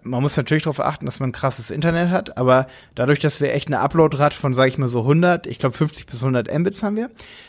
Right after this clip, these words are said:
ähm, speichere ich meine Videos inzwischen über Google Filestream dann immer auf der Festplatte temporär und der lädt die dann sofort hoch und löscht die von meiner Festplatte. Und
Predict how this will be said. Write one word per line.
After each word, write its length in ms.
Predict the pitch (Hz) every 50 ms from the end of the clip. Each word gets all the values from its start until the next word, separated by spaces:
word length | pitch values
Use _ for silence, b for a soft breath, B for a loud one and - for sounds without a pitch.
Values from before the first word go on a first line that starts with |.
| B B _ _ _ _ -
ähm, 460 | 135 135 139 139 135 135 135 135 131 - - _ _ -
speichere 560 | - - - - 151 175 247 254 - 220 -
ich 160 | - 160 -
meine 240 | 160 147 147 139 135
Videos 340 | 170 175 160 143 160 170 -
inzwischen 640 | - 131 - - - 139 139 - 208 220 254 - B B B B B B B
über 280 | - 147 139 156 151 139
Google 340 | - 170 185 180 196 175 156
Filestream 760 | - - - - - 220 220 - - - 131 123 123 135
dann 340 | 123 117 117 147 196 262 349 - _ -
immer 240 | 147 160 180 180
auf 120 | - 147 -
der 100 | 151 131
Festplatte 560 | - 196 208 - - - 160 139 123 127 117
temporär 560 | - 170 175 160 156 156 131 135 147 160 156
und 100 | 135 127
der 100 | 135 127
lädt 220 | 127 135 165 170 -
die 60 | 165
dann 180 | 143 143 147
sofort 380 | 135 139 - - 170 160 143 -
hoch 160 | 165 180 175
und 120 | 165 139 135
löscht 220 | 139 151 160 -
die 60 | - 147
von 160 | - - 135
meiner 200 | 131 127 127 120
Festplatte. 520 | - - 131 - - 117 104 - - - B B B B B B B B B B B -
Und 300 | - 151 151 156 147